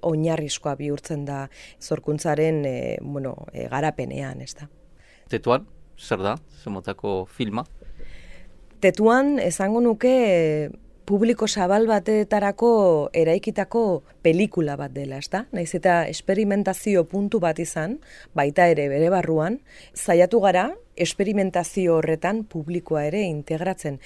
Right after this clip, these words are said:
Speaker 1: Beste begirada anitz guzti horiek eroso senti daitezela kontakizunaren barruan. Guretzako mezua hedatzea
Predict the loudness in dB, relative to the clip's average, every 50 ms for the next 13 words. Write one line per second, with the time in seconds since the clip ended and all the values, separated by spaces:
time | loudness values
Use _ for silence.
0 | -20 -18 -4 -2 -2 -2 0 2 4 4 4 4 2 0 2 4 4 4 4 2
1 | 0 -2 -6 _ -6 -4 -2 0 2 0 0 0 -2 -6 -4 -4 -4 -4 -4 -4
2 | -4 -2 0 0 0 0 -2 -4 -4 -6 -8 -18 -20 -20 -20 -20 -20 -20 -20 -2
3 | 4 4 6 6 6 4 2 0 -4 -4 -2 -4 -4 -4 -2 0 0 0 0 0
4 | -4 -4 -4 -4 -4 -2 -2 -4 -4 -8 -14 -20 -20 -20 -12 _ -4 -2 -2 -2
5 | -2 -4 -4 -6 -4 -2 0 0 2 2 2 2 2 0 -2 0 0 0 0 0
6 | -2 -6 -10 -16 -20 -20 -20 -6 -2 0 0 2 2 0 -2 0 0 0 2 2
7 | 2 2 2 0 0 2 4 4 4 4 2 0 -6 -2 0 2 4 4 4 2
8 | 2 2 4 4 4 4